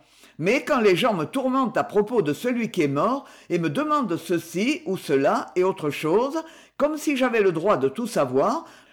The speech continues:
je suis libre de dire mes pensées, je pense. Bien sûr, bien sûr, que je suis libre de dire mes pensées. » « Je vais de ce pas trouver monsieur Mellish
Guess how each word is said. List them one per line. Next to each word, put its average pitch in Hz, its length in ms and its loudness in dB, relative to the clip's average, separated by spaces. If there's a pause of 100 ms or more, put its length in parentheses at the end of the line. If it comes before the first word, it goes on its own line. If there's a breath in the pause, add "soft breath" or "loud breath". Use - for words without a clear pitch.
je 196 120 2
suis 185 220 2
libre 277 420 2
de 175 140 2
dire 196 240 -2
mes 147 140 0
pensées, 226 580 0
je 247 100 -2
pense. 147 600 -2 (640)
Bien 160 280 2
sûr, 302 420 0
bien 175 280 2
sûr, 220 320 -2 (280 loud breath)
que 202 100 6
je 185 120 2
suis 160 220 -2
libre 262 420 2
de 165 120 2
dire 311 320 0
mes 294 140 0
pensées. » « 147 760 0 (1160 soft breath)
Je 151 140 2
vais 208 200 4
de 277 180 0
ce 320 140 -2
pas 160 200 0
trouver 247 360 2
monsieur 156 260 -2
Mellish 190 560 2